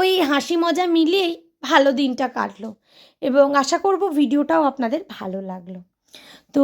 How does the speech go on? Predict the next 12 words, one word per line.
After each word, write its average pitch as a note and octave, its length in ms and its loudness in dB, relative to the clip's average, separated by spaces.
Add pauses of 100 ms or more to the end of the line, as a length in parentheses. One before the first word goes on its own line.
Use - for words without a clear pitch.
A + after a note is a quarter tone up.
(120)
ভিডিওটি F4+ 380 2 (100)
যদি F#4 160 2 (120)
ভালো C4+ 220 2
লেগে E4+ 320 -2
থাকে E4 180 -2 (120)
অবশ্যই C4+ 420 -6
কিন্তু D4 200 -6
লাইক, A3+ 280 -2 (100)
কমেন্ট, D4 360 0
শেয়ার C#4+ 200 0 (100)
করতে D4+ 260 -6 (560)
একদমই C4 480 2